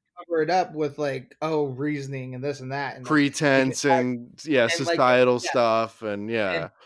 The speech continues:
Speaker 1: and find a way to hide your true feelings, but it's that first initial ping, that first initial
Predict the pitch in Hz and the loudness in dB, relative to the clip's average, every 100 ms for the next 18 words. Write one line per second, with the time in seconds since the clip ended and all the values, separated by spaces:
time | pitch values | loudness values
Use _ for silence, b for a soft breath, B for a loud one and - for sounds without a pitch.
0 | b b b - 139 180 185 175 165 175 | b b b -16 -4 0 0 0 -2 -4
1 | 170 - 147 143 131 160 170 175 170 143 | -4 -6 -6 -6 -8 0 2 4 0 -6
2 | 143 143 139 - 165 180 180 160 135 160 | -12 -12 -10 -10 -12 -6 -6 -6 -10 -10
3 | 233 - 151 - - 254 262 220 202 202 | -8 -6 -6 -8 -2 0 0 -4 -4 -4
4 | 185 160 - - 190 160 139 - - 220 | -4 -8 -8 -6 -4 -4 -8 -10 2 2
5 | 214 185 190 - 175 151 | 2 -2 -4 -4 -6 -10